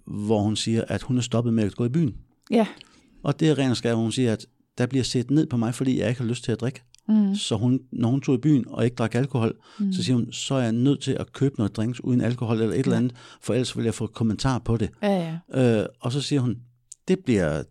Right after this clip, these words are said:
Speaker 1: det sker ikke hernede,
Speaker 2: Ja.
Speaker 1: øh, når jeg er i klub." Plus,
Speaker 2: Mhm.
Speaker 1: at der er ikke nogen,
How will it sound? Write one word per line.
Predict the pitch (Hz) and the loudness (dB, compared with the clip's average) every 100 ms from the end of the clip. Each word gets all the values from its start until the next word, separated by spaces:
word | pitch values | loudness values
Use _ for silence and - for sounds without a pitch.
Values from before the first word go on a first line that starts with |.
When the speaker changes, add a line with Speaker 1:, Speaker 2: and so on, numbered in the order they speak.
| - | -4
Speaker 1:
det | 175 | -2
sker | - 101 | 0 0
ikke | 90 143 | 2 2
hernede, | 135 127 131 - | 2 2 0 -4
Speaker 2:
Ja. | - 135 113 107 | -2 0 2 0
Speaker 1:
øh, | - | 0
når | 107 | -2
jeg | 90 | -2
er | |
i | |
klub." | 92 151 156 _ _ _ - | 0 0 0 _ _ _ -6
Plus, | - 196 190 | 0 2 0
Speaker 2:
Mhm. | 175 - _ - | -6 -14 _ -4
Speaker 1:
at | 107 - - _ _ _ - | -4 -4 -12 _ _ _ -4
der | 107 | -2
er | |
ikke | 90 151 160 | 0 0 0
nogen, | 143 147 | 0 0